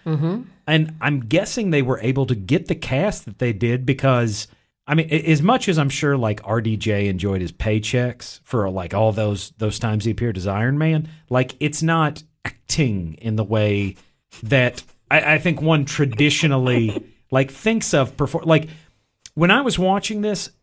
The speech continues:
Speaker 2: like, it could be, you could do a stage production
Speaker 1: Mm-hmm.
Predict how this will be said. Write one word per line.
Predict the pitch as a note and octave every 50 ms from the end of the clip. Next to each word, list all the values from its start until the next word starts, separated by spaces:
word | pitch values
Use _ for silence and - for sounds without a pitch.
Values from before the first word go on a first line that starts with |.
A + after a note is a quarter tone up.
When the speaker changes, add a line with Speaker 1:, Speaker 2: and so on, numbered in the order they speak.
| _ -
Speaker 2:
like, | E3 D#3 D3 D#3 - -
it | F#3 G#3 - -
could | - - - B3 A#3 F3+ D3+
be, | C#3+ E3 -
you | D3+ C#3+ D#3 G#3+ A3+
could | - A#3+ G#3 D3+ B2
do | A2+ F3 G3 F3
a | D3+ C3+
stage | C3+ - - - - C#3 C3+ B2 G#2 - -
production | - C3 G2+ G2 F2+ E2+ - - - - F2 -
Speaker 1:
Mm-hmm. | - F3 D#3+ D#3+ D#3 F3 G#3